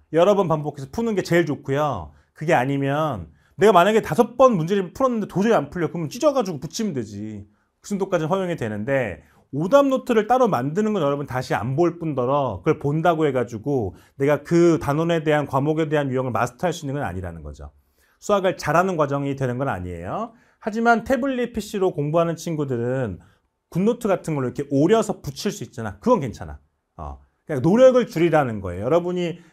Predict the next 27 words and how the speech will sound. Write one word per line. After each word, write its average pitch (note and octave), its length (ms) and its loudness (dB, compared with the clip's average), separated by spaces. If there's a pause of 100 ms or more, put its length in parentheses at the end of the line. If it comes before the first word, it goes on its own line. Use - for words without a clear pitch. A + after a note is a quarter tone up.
가지고 F#3+ 520 0
있는 F#3 520 -4 (160)
그런 E3+ 220 0
노력에 F3 520 4
비해서 G#2+ 600 -2
성과가 A#3 440 0
되게 C3+ 220 -4
적은 C#3+ 340 -4
부분 B2 240 -6
중에 A#2 120 -8
하나야. E2+ 360 -10 (360)
영 F3 240 2
단어랑 G3+ 360 2
다릅니다. E2+ 420 -12
영어 D#3+ 280 2
단어나 D#3 400 2
국어와 C3+ 840 0
좀 C#3+ 100 -2
다르게 A#2+ 500 0
수학은 F#3 560 -2 (420)
오답노트를 E3+ 380 -2
만드는 C3+ 400 -2
걸 C#3 140 -2
개인적으로는 C3 640 -2
권장하지 C3 420 -4
않기 G2+ 300 -6
때문에 A#2 560 -8